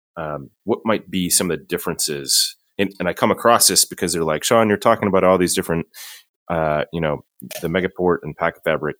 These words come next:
offerings, but, you know, we have one. Like, wh-, why aren't you talking about what we're doing?" I'm like, "Well, what, what you're doing has limitations, you know, very similar to those same limitations of,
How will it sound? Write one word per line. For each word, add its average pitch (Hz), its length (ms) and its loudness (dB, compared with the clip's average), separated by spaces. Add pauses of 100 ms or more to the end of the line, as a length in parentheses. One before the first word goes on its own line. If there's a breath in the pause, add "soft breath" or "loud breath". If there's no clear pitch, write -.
offerings, 73 460 -2
but, - 100 -6
you 80 100 -2
know, 76 120 -2
we 127 160 0
have 82 220 2
one. 76 320 -2
Like, 78 260 0
wh-, - 160 -2
why 85 100 2
aren't 110 160 0
you 95 80 -8
talking 101 280 2
about 92 160 2
what 82 220 0
we're 107 180 0
doing?" 87 280 -2 (540 loud breath)
I'm 78 80 -6
like, 78 240 -2
"Well, 98 280 4
what, 95 180 2 (100)
what - 180 -8
you're 110 80 -2
doing 92 440 0 (180)
has 87 360 2 (300)
limitations, 87 960 0
you 87 80 -10
know, 76 120 -4 (260)
very 101 160 2 (120)
similar 113 180 2
to 104 100 -8
those 92 240 4
same 90 220 0
limitations 82 580 -2
of, 69 180 -6